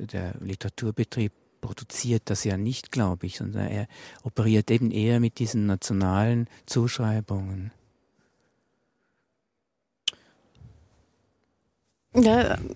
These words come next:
Speaker 2: eine schwierige Frage. Also ich denke, es, ähm, man muss wirklich unterscheiden. Also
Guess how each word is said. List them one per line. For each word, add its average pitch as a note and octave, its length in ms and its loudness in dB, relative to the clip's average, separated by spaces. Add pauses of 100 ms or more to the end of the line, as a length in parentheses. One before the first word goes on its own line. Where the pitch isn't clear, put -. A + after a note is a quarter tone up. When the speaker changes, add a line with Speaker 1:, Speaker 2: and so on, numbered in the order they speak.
Speaker 2:
eine A3+ 260 2
schwierige C#4 420 4
Frage. F3 600 4 (140)
Also G#3 380 2 (2500)
ich - 160 4
denke, A#3 280 4
es, - 200 2
ähm, G3 480 4
man A3 160 4
muss A3 240 2
wirklich B3 340 4
unterscheiden. G3+ 600 4
Also F#3 380 0